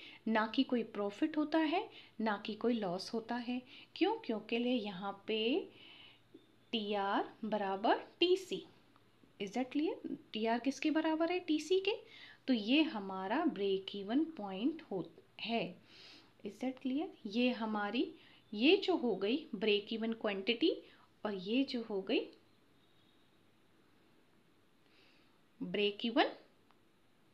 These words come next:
ब्रेक इवन quantity और ब्रेक इवन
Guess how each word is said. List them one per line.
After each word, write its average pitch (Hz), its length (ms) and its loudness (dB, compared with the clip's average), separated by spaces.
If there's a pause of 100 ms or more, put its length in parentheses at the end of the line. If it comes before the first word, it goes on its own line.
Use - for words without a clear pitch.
(1800)
ब्रेक 226 380 2
इवन 254 220 6
quantity 220 720 0 (240)
और 226 120 2
ब्रेक 208 400 0
इवन 240 240 2